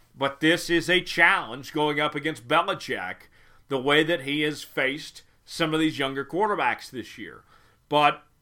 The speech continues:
Brian Flores and company, they withstood the challenge. Tua had two touchdown runs.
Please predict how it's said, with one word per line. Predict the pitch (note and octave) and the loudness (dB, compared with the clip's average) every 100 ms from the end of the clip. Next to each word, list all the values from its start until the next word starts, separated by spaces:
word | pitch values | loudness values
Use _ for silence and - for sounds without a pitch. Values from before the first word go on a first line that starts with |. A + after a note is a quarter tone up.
| _ - | _ -8
Brian | B2+ D3 G3 F#3+ | 2 6 6 2
Flores | F3+ F3+ F#3 G3 E3+ | 0 4 4 4 -2
and | E3+ | 0
company, | E3+ F3+ F3+ G3+ | 2 2 0 -4
they | E3 F#3 | 0 0
withstood | G#3+ G#3 - F#3+ G#3 | 0 -4 -4 -2 -2
the | A3+ | -2
challenge. | E3+ G3 F#3+ A#3 G3+ - | 0 4 4 2 -6 -12
Tua | - F3 G3+ | -2 2 2
had | E3+ F3+ D#3 | 2 0 0
two | G3 A3+ | -8 -6
touchdown | - G#3 - G3 F#3 D#3+ | 0 0 2 2 2 2
runs. | D#3 F3 G3 A#3 A#3 | 4 4 4 0 -14